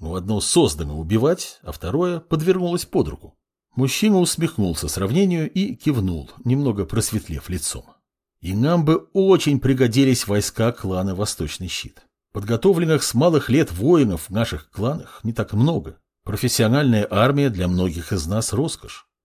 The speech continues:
Максимус взглянул в глаза у Грота и спросил: "Вы с нами?" "Клан Восточный Щит в Альянсе", кивнул Угрот. "Что же", вздохнул Фар, "тогда я могу с чистой совестью заявить,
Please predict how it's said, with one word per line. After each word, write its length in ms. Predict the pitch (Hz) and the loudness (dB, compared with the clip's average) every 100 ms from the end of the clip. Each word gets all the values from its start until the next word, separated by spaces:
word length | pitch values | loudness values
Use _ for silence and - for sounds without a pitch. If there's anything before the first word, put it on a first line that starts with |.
| _ | _
Максимус 640 | 92 151 190 170 170 147 95 | -2 0 2 2 4 2 0
взглянул 540 | 90 101 160 127 87 | -2 0 2 2 2
в 100 | 78 | -4
глаза 320 | 92 95 85 | -2 0 0
у 120 | 82 | -2
Грота 340 | 90 165 180 139 | 2 2 2 -2
и 180 | - 147 | -4 -8
спросил: 520 | - 104 - - - _ _ _ | -4 -6 -6 -12 -16 _ _ _
"Вы 260 | 78 120 113 | -2 0 2
с 140 | - | 0
нами?" 340 | 117 180 - - _ _ _ _ | 0 0 -4 -12 _ _ _ _
"Клан 380 | - 117 165 170 | -6 2 4 4
Восточный 560 | 147 131 143 117 - 110 | 4 4 4 2 2 0
Щит 340 | - 123 - 101 | 0 -2 -2 0
в 100 | 123 | 2
Альянсе", 500 | 117 92 76 - - _ _ | 4 2 -2 -8 -12 _ _
кивнул 440 | - 113 98 82 - | -4 -2 -2 -4 -6
Угрот. 480 | 98 78 - - _ _ _ _ _ | -6 -8 -10 -18 _ _ _ _ _
"Что 260 | - 220 220 | -2 4 4
же", 220 | 113 - - - | 4 0 -8 -14
вздохнул 480 | 87 80 113 113 92 | -10 -4 -4 -2 -4
Фар, 320 | - 80 - _ _ _ | -4 -8 -10 _ _ _
"тогда 320 | - 117 143 220 | 0 2 4 4
я 300 | 185 190 180 | 6 6 6
могу 280 | 113 139 | 4 2
с 120 | 185 - | -2 -2
чистой 440 | - 208 - 113 | 0 0 2 2
совестью 600 | - 139 151 127 - 113 | 4 2 2 -2 -4 -2
заявить, 560 | 156 117 76 69 - | 0 0 -2 -8 -14